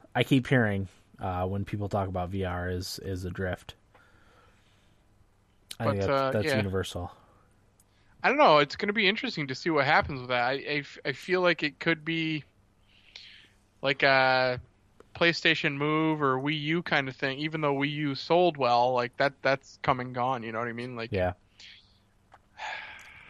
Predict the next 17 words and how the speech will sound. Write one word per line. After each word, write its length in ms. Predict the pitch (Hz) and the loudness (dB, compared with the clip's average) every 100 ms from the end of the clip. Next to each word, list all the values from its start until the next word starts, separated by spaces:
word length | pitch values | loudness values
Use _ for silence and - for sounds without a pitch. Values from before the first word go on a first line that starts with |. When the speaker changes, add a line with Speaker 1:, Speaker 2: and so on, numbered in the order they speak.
| - - - | -20 -12 -4
Speaker 2:
I 60 | |
don't 100 | 131 | 0
know. 280 | 147 147 120 | 4 4 4
It 100 | 123 | 0
could, 280 | - 151 135 | 2 2 2
it 140 | 113 - | -4 0
could 160 | 151 | 0
be 100 | 139 | 0
great 440 | 131 135 143 160 139 | 2 4 6 4 2
or 120 | 131 | 0
it 60 | |
could 140 | 127 135 | -2 -6
just 180 | 123 - | -8 -10
flame 420 | - 131 127 123 | -6 -4 -2 -2
out. 280 | 127 123 - - _ _ _ _ _ _ _ _ _ _ _ _ _ _ _ | -2 -2 -4 -18 _ _ _ _ _ _ _ _ _ _ _ _ _ _ _
Especially 440 | 147 - 165 - 143 | -6 -2 -2 0 -2
because, 360 | 139 139 127 | -2 -6 -8